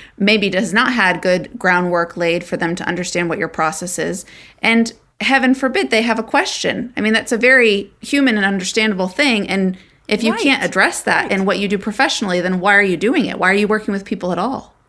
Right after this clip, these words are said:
Speaker 1: I don't really
Speaker 2: Right.
Speaker 1: get it.
Speaker 2: Right. Or, or there's other things that people call red flags. I mean, it's not just about a question. That's just the first thing that popped into my head. But there's other things,
Speaker 1: Yeah,
Speaker 2: you know, the
Speaker 1: that's true.
Speaker 2: client's doing this, the client's doing that or whatever. But I think,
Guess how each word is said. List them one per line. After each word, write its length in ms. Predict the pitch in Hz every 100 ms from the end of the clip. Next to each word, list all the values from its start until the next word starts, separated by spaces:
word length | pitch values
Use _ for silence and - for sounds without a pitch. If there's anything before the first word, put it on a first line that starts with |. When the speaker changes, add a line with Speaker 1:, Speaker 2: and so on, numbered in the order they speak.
| _ _ _ _ _ _ _ -
Speaker 1:
I 60 | 190
don't 80 | 196
really 160 | 202
Speaker 2:
Right. 60 | 180
Speaker 1:
get 140 | 247
it. 60 | -
Speaker 2:
Right. 220 | 196 156
Or, 200 | 285 320
or 160 | 359 339
there's 180 | 370 -
other 220 | 262 285
things 320 | - 180 190
that 100 | 190
people 240 | 180 170
call 280 | 175 151 165
red 180 | 160 165
flags. 400 | - 147 156 160
I 20 |
mean, 100 | 170
it's 140 | 175 185
not 160 | 175
just 180 | 180 165
about 200 | 170 170
a 40 |
question. 360 | - 151 160 165
That's 160 | 160 165
just 160 | -
the 80 | 127
first 240 | 165 151
thing 100 | 165 160
that 120 | -
popped 240 | 151 -
into 160 | 156 151
my 140 | 139
head. 340 | 139 175 156 165
But 160 | - - - -
there's 180 | 214 -
other 220 | 190 196
things, 480 | - 175 170 175 160
Speaker 1:
Yeah, 60 |
Speaker 2:
you 40 | 170
know, 20 |
the 80 | 170
Speaker 1:
that's 100 | -
true. 0 |
Speaker 2:
client's 320 | 165 175 165
doing 240 | 185 180
this, 240 | 170 170 160
the 80 | 160
client's 360 | 165 170 165
doing 200 | 185 170
that 240 | 165 156 165
or 60 |
whatever. 320 | 170 170 175 - -
But 100 | 226
I 100 | 240
think, 320 | 233 349 453